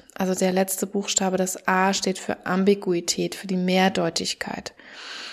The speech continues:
Social Media hat letztlich dazu geführt, dass wir eigentlich mit zwei Welten klarkommen müssen. Eine reale Welt und dann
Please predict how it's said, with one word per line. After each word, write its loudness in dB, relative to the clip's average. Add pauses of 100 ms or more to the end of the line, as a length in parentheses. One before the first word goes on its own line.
(100)
Social 6
Media 8
hat -2
letztlich 0
dazu 2
geführt, 4
dass 2
wir 4 (640)
eigentlich 8
mit 4
zwei 8
Welten 4
klarkommen 2
müssen. -2
Eine 8
reale 6
Welt 6
und 2
dann 4